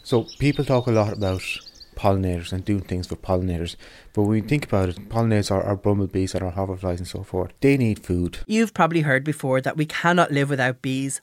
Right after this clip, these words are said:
Speaker 2: Pollinators like bees and butterflies help pollinate approximately seventy-five percent of the world's flowering plants. They pollinate roughly thirty-five percent of the world's food crops, including fruits and vegetables,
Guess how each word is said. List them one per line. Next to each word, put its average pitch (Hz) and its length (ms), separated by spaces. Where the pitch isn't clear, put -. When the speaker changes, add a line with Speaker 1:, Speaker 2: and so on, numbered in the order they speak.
Speaker 2:
Pollinators 277 600
like 151 240
bees 220 360
and 151 140
butterflies 196 540
help 285 260
pollinate 165 460
approximately 180 640
seventy-five 254 720
percent 143 380
of 196 140
the 214 80
world's 165 400
flowering 156 560
plants. 226 420
They 226 80
pollinate 220 440
roughly 202 320
thirty-five 226 800
percent 190 340
of 170 80
the 165 80
world's 170 400
food 269 360
crops, 330 340
including 175 360
fruits 254 380
and 165 100
vegetables, 226 480